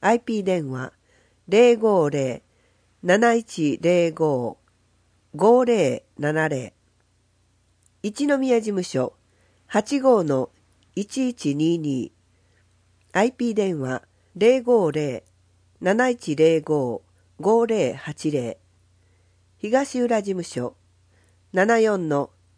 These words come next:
四一零一。アイピー電話零五零七一零五五零五零。ここには、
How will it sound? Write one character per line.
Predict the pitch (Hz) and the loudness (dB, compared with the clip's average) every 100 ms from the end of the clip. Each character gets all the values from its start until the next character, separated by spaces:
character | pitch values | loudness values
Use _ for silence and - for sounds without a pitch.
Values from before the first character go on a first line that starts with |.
| - | -6
四 | 196 247 240 | -2 -2 -6
一 | 240 139 131 - | -10 -8 -6 -2
零 | 156 160 151 | -2 -2 -8
一。 | - 147 - 107 117 _ _ _ _ _ _ | -10 -12 -12 -16 -16 _ _ _ _ _ _
ア | 185 | -2
イ | 233 | -2
ピ | 233 220 | -4 -4
ー | |
電 | 208 185 143 | -2 -2 -4
話 | 127 - _ _ _ - | -8 -10 _ _ _ -4
零 | 196 214 | -2 0
五 | 208 202 160 143 | -2 -2 -2 -2
零 | 151 135 - _ _ | -4 -6 -10 _ _
七 | 185 220 247 | -2 0 0
一 | 247 - 156 | -2 -4 0
零 | 165 165 | 2 0
五 | 160 151 139 - _ _ - | 0 -2 -2 -8 _ _ -14
五 | 151 208 226 | -4 0 0
零 | 220 196 135 - - | 0 -2 -4 -6 -8
五 | 156 156 156 | -4 -2 -4
零。 | 156 135 - _ _ _ _ _ - | -6 -10 -12 _ _ _ _ _ -8
こ | 202 | -4
こ | 220 | 0
に | 220 208 | 0 0
は、 | 156 - | -4 -6